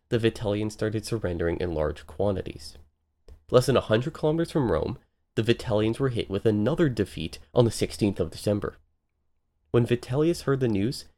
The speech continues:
he knew there was no more fight left for him, and he was hoping to just give up. In the last days of Vitellius, there was only uncertainty and fear.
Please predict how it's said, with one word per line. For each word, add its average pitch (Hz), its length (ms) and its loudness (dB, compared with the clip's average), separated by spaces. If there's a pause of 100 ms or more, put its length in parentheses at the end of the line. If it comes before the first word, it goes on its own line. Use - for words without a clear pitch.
(120)
he 117 120 0
knew 113 140 2
there 110 100 0
was 87 200 -2
no 92 120 6
more 156 140 4
fight 135 320 0
left 95 180 0
for 98 120 -2
him, 92 220 -2 (200)
and 98 160 2
he 101 100 0
was 98 240 0
hoping 110 540 0 (320)
to 92 80 -6
just 80 340 -4
give 80 220 2
up. - 260 -6 (120)
In 104 100 2
the 98 80 4
last 110 300 0
days 156 200 2
of 156 80 -2
Vitellius, 127 640 0 (240)
there 104 140 2
was 98 160 2
only 92 320 0
uncertainty 107 680 0
and 92 200 0
fear. - 400 -2